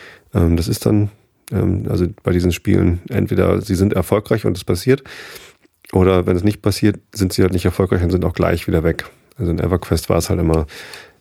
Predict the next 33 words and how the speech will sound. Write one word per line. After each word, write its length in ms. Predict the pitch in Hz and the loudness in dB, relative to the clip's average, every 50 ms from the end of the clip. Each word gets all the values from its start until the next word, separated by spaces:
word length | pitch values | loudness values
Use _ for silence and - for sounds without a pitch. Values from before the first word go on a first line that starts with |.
| - | -6
äh, 60 | - 110 | -2 0
rappelvoll, 720 | 95 90 90 87 80 - 85 - - - 85 82 85 85 | 0 2 0 0 0 0 -2 -2 0 0 2 2 2 2
zu 100 | - 85 | 0 -2
bestimmten 320 | 82 - - - - - | -2 0 0 0 0 2
Uhrzeiten 480 | 90 90 85 - - 87 87 - 90 85 | 0 0 0 0 -2 -2 0 0 0 0
waren, 320 | 85 85 82 85 82 82 | 2 2 2 2 2 0
waren, 440 | - 85 82 82 82 82 85 87 95 - | 0 2 2 2 2 2 0 -2 -4 -4
äh, 200 | - 85 85 82 | -4 -4 -2 -2
war 120 | 85 80 | 0 0
mehr 200 | 78 82 87 90 | 2 4 4 4
los 520 | 87 87 90 90 90 - - - - - - | 4 4 4 4 2 0 -2 -8 -8 -8 -6
als 260 | 101 98 - - - | -6 -6 -6 -6 -6
zu 120 | - - | -4 0
anderen 240 | - 101 107 107 104 | 2 2 2 2 2
Uhrzeiten, 600 | 101 98 92 - - - - - 90 92 - 90 87 | 0 0 -2 -4 -10 -8 -2 0 0 0 2 2 2
aber 140 | 85 85 | 2 4
war, 140 | 82 85 87 | 4 2 2
man 240 | 87 85 85 82 78 | 2 0 0 2 2
war 100 | 87 85 | 2 4
nie 220 | 82 90 95 - | 4 4 2 2
allein 340 | 92 82 78 80 80 80 82 | 2 0 2 2 2 4 4
in 120 | 82 80 78 | 2 2 0
dieser 240 | 78 78 78 78 | -2 -2 -2 -2
Welt. 260 | 80 80 80 80 - - _ - - - - - - - _ _ _ _ _ _ _ _ - _ _ - | -2 -2 -2 -2 -4 -8 _ -20 -20 -20 -20 -20 -20 -20 _ _ _ _ _ _ _ _ -20 _ _ -2
Und, 420 | - 85 80 78 76 73 - - - 85 | 0 2 4 4 2 2 -2 -4 -4 -2
ähm, 180 | 85 78 80 | -2 -2 -2
Sinn 180 | 82 - 98 101 | 0 0 0 0
des 120 | 98 - | 0 -2
Spiels 260 | - - - - - | -4 -2 -2 -2 -2
ist 180 | - - - - | -2 -4 -2 0
dann 120 | 92 90 | 0 0
eben 200 | - - 80 80 | 2 0 0 0
auch, 260 | - - 82 80 - | 0 0 0 -2 -2